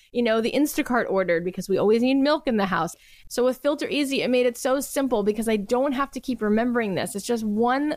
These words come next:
thing I don't have to have on my plate. It just does the remembering for me. You guys are gonna love this. When it's time to change them, they'll be at your doorstep. And guys, changing your air filters is super important.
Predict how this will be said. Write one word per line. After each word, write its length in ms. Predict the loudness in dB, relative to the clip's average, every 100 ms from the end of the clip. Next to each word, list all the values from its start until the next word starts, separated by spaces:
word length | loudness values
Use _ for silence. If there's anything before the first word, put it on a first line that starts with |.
| -4
thing 220 | -2 -2 -2
I 100 | -2
don't 220 | 0 0
have 140 | 0
to 100 | -4 -4
have 220 | -4 -2
on 100 | -2
my 140 | -2 -2
plate. 400 | 0 0 0 -4 -18 -18 -10
It 100 | -2
just 240 | -2 -2
does 220 | 0 0
the 100 | 0
remembering 460 | 0 0 0 0 -2
for 240 | 0 0
me. 280 | 0 0 -2 -6
You 120 | -4
guys 240 | -2 0
are 80 | 0
gonna 180 | 0 2
love 260 | 0 0
this. 320 | -2 -2 -4 -6
When 180 | -2 -2
it's 160 | -2 -2
time 220 | -2 -2
to 60 | -2
change 340 | 0 2 2
them, 280 | 0 -2 0
they'll 120 | 0
be 160 | 0 0
at 80 |
your 120 | 0 0
doorstep. 500 | 0 0 -2 -2 -2
And 140 | -2 0
guys, 320 | 0 0 -4
changing 380 | -2 0 0 0
your 100 | 2
air 160 | 0
filters 400 | 0 -4 -2 -2
is 100 | -2
super 360 | -2 -2 -2 -2
important. 520 | 0 -2 -2 -6